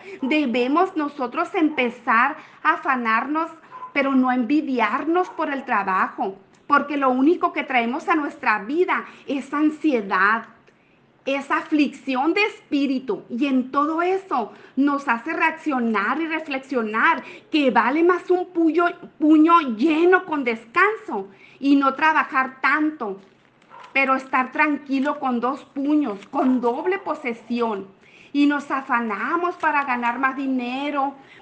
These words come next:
ya sea para nosotros, y nunca cesamos de trabajar, y ya ni sabemos para quiénes está trabajando. En Eclesiastés siete dieciséis también nos habla,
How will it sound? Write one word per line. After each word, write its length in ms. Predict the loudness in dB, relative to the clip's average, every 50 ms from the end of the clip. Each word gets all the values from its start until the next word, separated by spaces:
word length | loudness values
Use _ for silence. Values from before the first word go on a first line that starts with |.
| -12 -8
ya 300 | -8 -4 0 2 0 0
sea 220 | 0 0 -2 0 2
para 200 | 2 2 2 0
nosotros, 800 | -2 -4 -8 -8 -6 -4 -2 -2 -2 -2 -4 -6 -6 -6 -6 -8 -12 -18 -8
y 220 | -2 0 2 4 6
nunca 560 | 6 8 10 10 10 10 8 6 2 -4 -2
cesamos 560 | -2 -4 -4 -2 0 0 0 2 0 -2 -4
de 100 | -6 -6
trabajar, 760 | -2 0 2 2 2 0 -2 -2 -2 0 2 2 2 0 -4 -12 -20 -20 -6 2
y 240 | 6 6 8 6 6
ya 140 | 4 2 2
ni 140 | 2 0 0
sabemos 640 | 0 0 0 2 2 2 2 2 2 0 0 -2
para 440 | -4 -4 -4 -2 -2 -2 -4 -6 -10 -14 -8
quiénes 480 | -2 0 2 4 4 6 4 4 4 0
está 360 | -4 -8 -4 -2 0 0 0
trabajando. 920 | 0 0 0 2 0 -2 -4 -4 -4 -4 -2 0 0 -2 -2 -4 -6 -8 -16 _ _ _ _ _ _ _ _ _ _ _ _ -18 -16 -16 -16 -18 -20 -20 -20 -20 -20 -20 -20 -20 _ -4
En 220 | 0 2 2 2
Eclesiastés 760 | 0 0 -4 -4 -6 -4 -2 -2 -2 -2 -2 -4 -4 -4 -4 -6
siete 340 | -4 -4 -4 -4 -4 -4 -2
dieciséis 720 | -2 -2 -4 -4 -6 -8 -6 -4 -2 0 0 0 -2 -2
también 300 | 0 0 2 2 0 -2
nos 220 | -2 -4 -6 -6 -6
habla, 460 | -6 -4 -4 -2 0 0 0 0